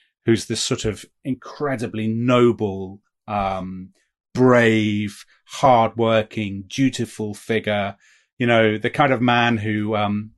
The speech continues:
he sort of enforces discipline among the other boys. He's chivalrous. You know, he'd always help a girl in distress. He's always fighting off footpads and members of the working classes who are trying to invade Greyfriars.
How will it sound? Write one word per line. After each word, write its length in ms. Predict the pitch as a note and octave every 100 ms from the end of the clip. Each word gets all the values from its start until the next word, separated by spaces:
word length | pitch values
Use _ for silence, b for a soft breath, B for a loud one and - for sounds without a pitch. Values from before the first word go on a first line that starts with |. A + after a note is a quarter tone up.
| _ b b
he 160 | F3
sort 240 | F3+ D#3 C3+
of 80 | B2
enforces 500 | A#2+ D3+ C#3 - A2
discipline 460 | D#3+ - C3+ C#3+
among 220 | C3 A2
the 80 | G#2
other 160 | F#2+ F#2
boys. 840 | - D3 C#3 C3 B2+ A#2+ - - b b b
He's 200 | - A#2 - -
chivalrous. 920 | D3 C3+ B2 A#2+ A#2+ A2 - - - - _ _ -
You 80 |
know, 60 | A2+
he'd 140 | A2+ B2+
always 220 | B2+ B2
help 300 | - B2+ A#2+
a 40 |
girl 300 | G2+ C3 A#2+
in 80 | A2+
distress. 720 | A2 - - C3+ A#2+ A2+ -
He's 180 | C#3 A#2+
always 180 | C3 A#2+
fighting 420 | - C#3 B2 C3
off 120 | C3
footpads 720 | - - - - B2+ A#2 -
and 160 | A2 G#2 B B
members 320 | A#2+ C3 B2
of 60 | G#2+
the 60 | A2+
working 360 | A#2+ A#2 A#2
classes 540 | - B2 A#2 - A2+ -
who 80 |
are 40 | A2
trying 200 | - G#2+
to 100 | A2
invade 480 | G#2+ A#2 A#2 A2+ -
Greyfriars. 840 | B2 B2 - A2 A2+ A2+ A2